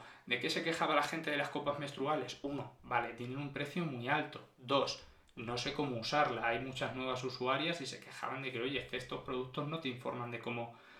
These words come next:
cómo puedo usarlo, tengo que ir yo a sitios externos a informarme". Y tres,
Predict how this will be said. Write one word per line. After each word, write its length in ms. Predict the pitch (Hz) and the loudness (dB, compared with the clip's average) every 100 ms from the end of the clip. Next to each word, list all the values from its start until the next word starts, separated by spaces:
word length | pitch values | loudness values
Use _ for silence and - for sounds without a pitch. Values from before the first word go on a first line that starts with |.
| - | -12
cómo 240 | - 123 | -2 0
puedo 140 | 117 113 | 2 0
usarlo, 360 | 110 143 123 | 4 4 4
tengo 280 | 110 131 131 | 0 0 0
que 100 | 127 | 2
ir 240 | 127 131 127 | 2 2 0
yo 240 | 127 123 | 2 2
a 40 | |
sitios 360 | 120 135 120 117 | 2 -2 -4 -6
externos 560 | - - 131 123 113 123 | -6 -2 0 0 -2 -2
a 40 | |
informarme". 680 | 120 - 113 123 156 131 113 - - - - | -2 0 0 4 2 2 -4 -10 -18 -18 -10
Y 160 | 127 - | -10 0
tres, 500 | 135 127 - - | 2 4 2 -6